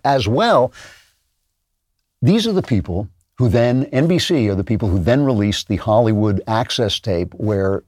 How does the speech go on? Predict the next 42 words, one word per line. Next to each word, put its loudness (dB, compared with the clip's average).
Donald 0
Trump -2
was -4
saying -2
ugly 0
things -2
about -4
women. -6
And -8
that's, -2
suddenly 0
the -2
feminists -2
took -4
to -6
the -2
streets -4
in -2
their -2
pink -8
hats. -12
Suddenly 0
the 0
feminists -6
took -8
to -8
the -4
streets -8
in -6
their -6
pink -10
hats. -12
When 0
Joe 2
Biden 0
was -2
accused -2
by 2
Tara 2
Reade 0
of, -6
thr-, -14